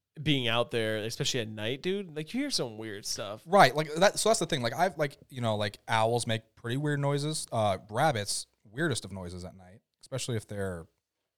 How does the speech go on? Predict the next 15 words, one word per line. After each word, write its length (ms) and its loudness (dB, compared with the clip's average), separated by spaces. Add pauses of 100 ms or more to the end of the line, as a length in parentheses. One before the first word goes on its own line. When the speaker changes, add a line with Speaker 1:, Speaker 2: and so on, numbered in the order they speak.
(260)
Speaker 2:
like, 120 -12 (140)
Speaker 1:
Being 220 -2
killed 260 2
by 100 4
Speaker 2:
being 120 4
Speaker 1:
said 80 4
Speaker 2:
killed, 220 8
being 180 8
killed 240 8
Speaker 1:
owl. 20 6
Speaker 2:
by 160 8
said 180 2
owl. 340 0 (460)
Um, 600 6 (720)
coyotes, 640 0